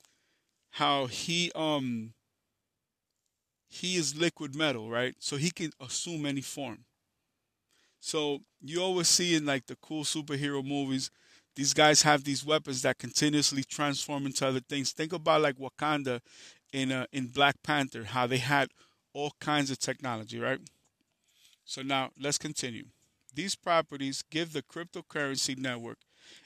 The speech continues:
its intrinsic value by ensuring attacks do not compromise the network. When miners confirm a block,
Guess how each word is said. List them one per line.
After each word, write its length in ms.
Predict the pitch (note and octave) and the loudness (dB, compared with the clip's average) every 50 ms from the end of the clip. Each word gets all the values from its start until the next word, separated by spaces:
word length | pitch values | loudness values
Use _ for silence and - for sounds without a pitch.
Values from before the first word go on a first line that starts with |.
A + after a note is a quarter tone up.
| _ _ - | _ _ -4
its 460 | - C#3+ C#3+ C#3+ C3 - - - - - _ _ - | 0 2 2 2 2 0 -2 -2 -2 -4 _ _ -4
intrinsic 920 | D3+ D3 C#3+ C3+ - - - - E3 F3 F#3 F#3 F3 - F#3+ F3 E3 - - - | -2 -2 -2 -4 -4 -4 -4 -2 -2 -2 -2 0 0 0 2 0 0 -2 -8 -14
value 540 | A#2 B2+ C#3+ D3+ D3 C#3+ C3 A2+ G#2+ G2 - _ _ _ _ _ _ _ _ _ _ _ _ _ _ _ _ _ _ _ _ _ _ _ | -6 0 2 4 4 4 0 -2 -8 -16 -20 _ _ _ _ _ _ _ _ _ _ _ _ _ _ _ _ _ _ _ _ _ _ _
by 180 | - C#3+ D3+ D3 | -4 -2 -2 0
ensuring 600 | C#3+ C3+ - - - E3+ E3+ F#3 F#3+ F3+ E3+ - - - | 0 0 -2 -2 -2 -2 -2 -2 -2 -4 -4 -6 -6 -6
attacks 640 | C3+ C3 - - - - F3 F3 F3+ F3 E3+ - - - | -6 -6 -6 -4 -2 2 4 6 6 6 4 2 -4 -8
do 180 | - C#3 C3+ | -8 -10 -8
not 300 | C3+ C#3+ D3 D3+ D#3+ D#3 _ - | -4 0 2 2 2 2 _ -6
compromise 720 | - - E3+ F3 E3+ - D#3+ C#3+ D3 C#3+ C#3 C3+ B2+ - | -2 0 0 0 0 -2 -6 -6 -2 0 0 2 0 0
the 260 | - A#2 A#2+ C#3 C3+ | -4 -6 -6 -6 -4
network. 520 | B2+ C#3 D3 D#3 D3+ - - A2+ G#2+ - _ _ _ _ _ _ _ _ _ _ _ _ _ _ _ _ _ _ _ _ _ _ _ _ _ | -2 0 0 0 0 -2 -4 -12 -16 -16 _ _ _ _ _ _ _ _ _ _ _ _ _ _ _ _ _ _ _ _ _ _ _ _ _
When 240 | C3+ C3+ C3+ C3+ C3+ | -12 -8 -6 -4 0
miners 560 | C#3 D#3 F3 G#3 G#3+ G3+ F3 D#3 D#3 D3 - | 2 2 2 2 2 2 0 0 -2 -2 -4
confirm 560 | - - D3+ C#3 B2+ - - D3+ D3 C#3+ C3+ | -8 -10 -10 -10 -10 -8 -6 -4 -4 -4 -4
a 60 | B2+ G2+ - - | -6 -8 -10 -4
block, 300 | C#3+ D#3 D3+ C3 B2 | 0 2 2 2 0